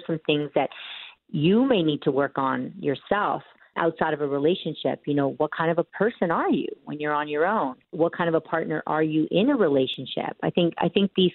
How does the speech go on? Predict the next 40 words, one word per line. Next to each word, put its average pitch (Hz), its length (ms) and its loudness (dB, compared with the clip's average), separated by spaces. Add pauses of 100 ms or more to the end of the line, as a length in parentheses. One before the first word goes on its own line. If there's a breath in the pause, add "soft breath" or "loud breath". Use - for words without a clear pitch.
(120)
kind 156 160 0
of 147 80 0
questions 147 480 -4
are 135 80 2
important 139 400 -2
to - 100 -4
ask 139 320 -2 (140)
before 139 500 -2 (460)
you, 147 260 0 (240)
you 170 140 4
know, 139 80 6
enter 143 400 -2
something 135 340 0 (160)
serious 226 340 4
with 151 140 -2
someone 139 240 2
else, 190 340 0
because 151 320 2 (220)
knowing 180 540 2 (260)
yourself 160 800 0 (180)
first, 196 460 -2
right, 160 320 -2 (100)
inside 170 400 -2
and 135 140 -2
out, 151 180 0
like, 143 160 0
really 233 720 4
knowing 135 400 -2
yourself - 560 -4
is 165 160 2
gonna 151 180 2
really, 156 320 2
it 165 200 2
will 147 220 2
help 185 220 0
you 185 120 -2
build 143 240 0
a 135 40 2
better, 139 400 0 (480 loud breath)
um, 78 380 -4